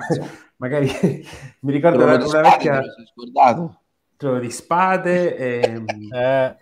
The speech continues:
Speaker 1: Che
Speaker 2: no, mi,
Speaker 1: è tal-,
Speaker 2: mi
Speaker 1: è
Speaker 2: viene in
Speaker 1: troppo
Speaker 2: mente
Speaker 1: recente la... eh, troppo
Speaker 2: una vecchia
Speaker 1: recente.
Speaker 2: gag di, che non mi ricordo se era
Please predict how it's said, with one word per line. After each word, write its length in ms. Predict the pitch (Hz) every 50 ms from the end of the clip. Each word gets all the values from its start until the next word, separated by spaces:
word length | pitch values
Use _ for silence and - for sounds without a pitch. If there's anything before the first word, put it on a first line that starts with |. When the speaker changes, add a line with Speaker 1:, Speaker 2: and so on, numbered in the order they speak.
| _ _ _
Speaker 1:
Che 100 | - 120 120
Speaker 2:
no, 100 | 175 170
mi, 60 | -
Speaker 1:
è 100 | - 120
tal-, 160 | - - -
Speaker 2:
mi 60 | - 143
Speaker 1:
è 20 |
Speaker 2:
viene 180 | - - - 508
in 60 | -
Speaker 1:
troppo 140 | - - -
Speaker 2:
mente 60 | - - - 160
Speaker 1:
recente 300 | 151 139 135 123 - 120
la... 340 | 117 117 110 104 - - -
eh, 360 | - 123 120 113 107 95 - -
troppo 180 | - 127 123 185
Speaker 2:
una 80 | 196
vecchia 380 | 208 226 233 226 - - 196 175
Speaker 1:
recente. 400 | 156 165 175 170 170 165 156 147
Speaker 2:
gag 300 | 143 151 156 160 151 -
di, 260 | 143 151 160 160 151
che 200 | - 180 180 - -
non 160 | 143 156 160
mi 60 | 165
ricordo 220 | 160 165 196 175 143
se 140 | 127 - 143
era 220 | 135 127 120 127